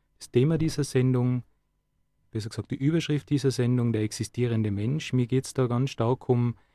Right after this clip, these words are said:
so die Sinndimension von unserem Dasein. Das Warum,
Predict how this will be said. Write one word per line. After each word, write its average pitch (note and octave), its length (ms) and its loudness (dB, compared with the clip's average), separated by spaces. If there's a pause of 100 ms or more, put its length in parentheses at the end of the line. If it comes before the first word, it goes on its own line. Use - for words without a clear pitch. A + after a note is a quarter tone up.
(300)
so - 180 -6
die B2+ 120 0
Sinndimension A#2 1040 0
von A2 180 -2
unserem A2 320 0
Dasein. G2 720 -6 (340)
Das - 480 -2 (320)
Warum, A2+ 840 0